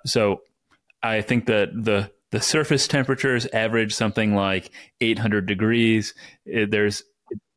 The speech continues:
yeah, yeah, Fahrenheit. Sorry, I'm, I'm biased. Uh, that it's constantly raining sulfuric acid that melts probes that land within,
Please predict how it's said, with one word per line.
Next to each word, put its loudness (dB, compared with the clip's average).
yeah, 2
yeah, -2
Fahrenheit. -4
Sorry, 0
I'm, 0
I'm -2
biased. -2
Uh, -2
that 2
it's 0
constantly 0
raining 0
sulfuric 0
acid 0
that 0
melts 2
probes 4
that -2
land 2
within, 2